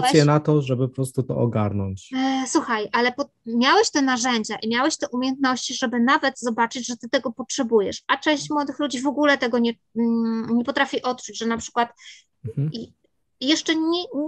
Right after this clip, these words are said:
Speaker 2: nie czują tego nawet i często są też wypychani, że
Speaker 1: Ale to
Speaker 2: albo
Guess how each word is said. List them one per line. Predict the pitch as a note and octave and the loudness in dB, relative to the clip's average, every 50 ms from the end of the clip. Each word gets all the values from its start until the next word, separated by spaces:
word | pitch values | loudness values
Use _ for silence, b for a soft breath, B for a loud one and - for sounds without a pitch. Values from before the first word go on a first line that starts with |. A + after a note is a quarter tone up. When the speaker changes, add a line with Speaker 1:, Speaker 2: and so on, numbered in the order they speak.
| D#4+ - - _ _ | -6 -10 -14 _ _
Speaker 2:
nie | - C#4+ F4 - | -2 -2 -2 -2
czują | - - - F#5+ G#5+ E5 - B3 A#3 | -4 -8 -8 -4 0 0 0 0 0
tego | - C4 A#3 G3+ A3 G#3+ | 0 -2 0 0 0 0
nawet | G#3 G3 F#3 F#3 F3 F#3+ F#3+ - - _ | 0 -2 -4 -4 -4 -4 -6 -6 -8 _
i | - A#3+ - | -10 -8 -2
często | - D#4+ D#4 D#4+ D4+ - D#4 | 2 2 2 2 2 -2 -4
są | - - C4+ C4+ - | -4 -2 -4 -4 -4
też | C#4 A#3+ A#3+ | -6 -4 -4
wypychani, | A#3 A#3 A3 A#3+ - - G#3 F#3+ F#3+ F#3+ G3 G3+ G3 | -6 -4 -6 -6 -4 -4 -4 -4 -4 -6 -8 -8 -8
że | G3 G#3 A3 G3+ G3 G3 - _ _ _ _ _ _ _ _ _ _ _ - - | -8 -6 -4 -4 -4 -4 -8 _ _ _ _ _ _ _ _ _ _ _ -2 2
Speaker 1:
Ale | C3 B2+ | 2 4
to | C3+ | 6
Speaker 2:
albo | - | 6